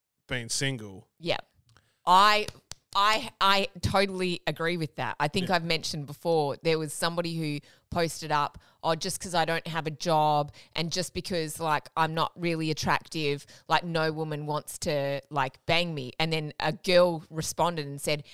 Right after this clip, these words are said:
Speaker 2: "How many broke, unemployed, ugly women have you been dating?" And he was like, "Why would I do that?" And she was like, "Exactly." <laughs>
Speaker 1: Yeah, but come on now. It's easier to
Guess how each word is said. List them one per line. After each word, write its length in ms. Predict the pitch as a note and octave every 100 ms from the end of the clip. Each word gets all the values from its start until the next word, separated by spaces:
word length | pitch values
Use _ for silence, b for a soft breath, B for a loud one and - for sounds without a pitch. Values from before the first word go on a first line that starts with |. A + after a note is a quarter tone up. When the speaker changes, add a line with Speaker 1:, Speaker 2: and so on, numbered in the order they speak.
| B B
Speaker 2:
"How 240 | F3+ G3+
many 260 | G#3+ G3+ F#3+
broke, 380 | F3 F3 E3+ -
unemployed, 800 | E3 E3+ E3+ E3 - F3 D#3+ D#3 -
ugly 360 | E3 E3+ F3 E3
women 400 | E3 E3+ D#3+ D#3
have 220 | F3 D#3+
you 140 | E3+ G3
been 260 | F3 D#3 D3+
dating?" 380 | C#3+ C#3 C3+ C#3+
And 80 |
he 80 | D#3
was 140 | D3+ D3
like, 140 | -
"Why 220 | D#3 D#3+ E3+
would 160 | F3+
I 100 | E3+ E3+
do 260 | F#3 G3
that?" 200 | F3 D3+
And 100 | E3+
she 100 | G#3
was 120 | G#3
like, 240 | A#3 A#3 F4+
"Exactly." 840 | F4+ C#4 A4 G#4 C5 F4 C4+ - - -
<laughs> 220 | G4 - E3
Speaker 1:
Yeah, 360 | F3+ E3+ D#3+
but 180 | F3+ E3+
come 300 | - G3 D#3
on 160 | C3 B2+
now. 260 | B2 A2 A#2
It's 460 | F#3+ G3+ G3+ -
easier 520 | E3 E3+ D#3+ D3+ D3+ C3+
to 280 | C3 B2+